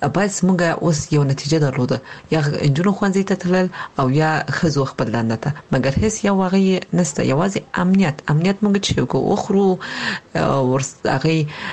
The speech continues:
اه، کالي واخلو، چې شی وکړو امنیت سره. یوازې امنیت باندې، او دا څونه قیمتي سوی ده. هیڅوک خپل، م، د خوراکه شیان اخیستلی نسي. دوی نه غواړي ښځو،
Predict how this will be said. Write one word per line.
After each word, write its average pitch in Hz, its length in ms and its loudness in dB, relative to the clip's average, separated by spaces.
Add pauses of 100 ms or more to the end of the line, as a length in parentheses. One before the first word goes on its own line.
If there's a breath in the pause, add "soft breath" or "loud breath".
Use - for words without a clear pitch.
(140)
اه، 127 560 0
کالي 127 340 0
واخلو، 175 580 0
چې 175 180 -4
شی 175 140 2
وکړو 147 140 -4
امنیت - 280 0
سره. 143 200 -2
یوازې 202 360 0
امنیت 202 400 2
باندې، 196 180 2 (260 loud breath)
او 151 80 4
دا 220 160 2
څونه 214 300 -2
قیمتي 151 460 0
سوی 131 240 0
ده. - 100 -2 (140)
هیڅوک 196 380 0
خپل، - 300 -2 (420 loud breath)
م، 143 320 2
د 135 100 0
خوراکه 147 440 0
شیان 160 260 0
اخیستلی 143 440 0
نسي. 131 360 -2 (400 loud breath)
دوی 202 140 4
نه 180 280 2
غواړي 135 260 0 (100)
ښځو، 175 260 0